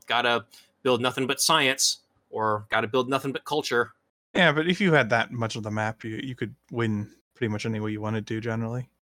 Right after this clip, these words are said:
Speaker 2: So it's just a way of ending a conquest game sooner. And I did like it better than, like,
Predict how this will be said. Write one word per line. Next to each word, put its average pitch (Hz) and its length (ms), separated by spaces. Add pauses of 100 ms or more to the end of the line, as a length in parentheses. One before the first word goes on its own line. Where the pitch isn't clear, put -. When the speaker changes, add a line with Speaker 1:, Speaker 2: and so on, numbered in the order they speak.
(200)
Speaker 2:
So - 100
it's 135 80
just 160 160
a 165 60
way 139 140
of 117 60
ending 113 420
a 110 80
conquest 117 440
game 110 480
sooner. 117 440 (460)
And 147 100
I 156 160
did 165 200
like 156 180
it 123 100
better 123 280
than, 113 280
like, 107 140